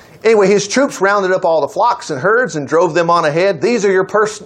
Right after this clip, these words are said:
these are yours personally as your reward," they told David. Okay, when they got back to the Flint River, or Besar Brook,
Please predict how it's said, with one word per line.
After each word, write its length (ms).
these 260
are 120
yours 240
personally 480
as 100
your 140
reward," 560
they 140
told 280
David. 300
Okay, 200
when 160
they 80
got 200
back 200
to 80
the 60
Flint 300
River, 360
or 120
Besar 420
Brook, 380